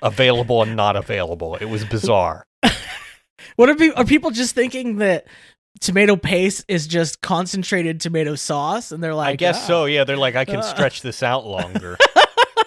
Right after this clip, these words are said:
Speaker 1: The other thing, too, you know, is, like, they have, like, the olive oil section and, uh,
Speaker 2: Uh-huh.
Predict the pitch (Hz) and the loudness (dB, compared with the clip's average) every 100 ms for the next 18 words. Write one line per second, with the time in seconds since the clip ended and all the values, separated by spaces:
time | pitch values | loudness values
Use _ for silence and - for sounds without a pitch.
0 | - 453 _ _ _ _ - 175 240 254 | 0 -4 _ _ _ _ 0 2 2 0
1 | 214 - 285 247 156 151 160 147 160 156 | -2 -2 -4 -2 0 0 0 -2 0 -2
2 | 143 139 - 135 127 147 175 120 107 95 | 0 -2 -2 -4 2 2 2 0 -2 -2
3 | 98 113 92 - 110 92 104 - 117 104 | -4 -2 -2 -2 -8 -8 -10 -4 -2 -2
4 | 104 135 104 98 95 95 | -4 -2 0 0 -2 -6